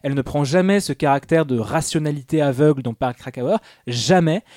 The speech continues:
Elle garde ce qu'on disait au début, une espèce d'interface ludique, voire vidéoludique, que les personnages considèrent comme infaillibles, euh, donc c'est l'idée de la rationalité aveugle,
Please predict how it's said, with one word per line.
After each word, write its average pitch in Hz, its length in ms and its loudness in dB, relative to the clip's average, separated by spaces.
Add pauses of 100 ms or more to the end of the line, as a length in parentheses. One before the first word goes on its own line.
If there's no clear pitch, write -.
(120)
Elle 151 180 -2
garde 180 220 4
ce - 40 -14
qu'on 147 120 -6
disait 135 160 -4
au 139 80 2
début, 135 260 -2
une 202 80 0
espèce 139 320 -4
d'interface 190 640 -2
ludique, 165 480 -4
voire 123 220 0
vidéoludique, 170 840 0 (400)
que 185 100 4
les 196 140 6
personnages 165 560 -2
considèrent 147 480 -6
comme 127 180 -4
infaillibles, 143 500 -2 (300)
euh, 113 140 0
donc 120 200 -6
c'est - 200 -20
l'idée 107 340 -10
de 110 60 -14
la 101 100 -6
rationalité 107 480 -10
aveugle, 185 180 -4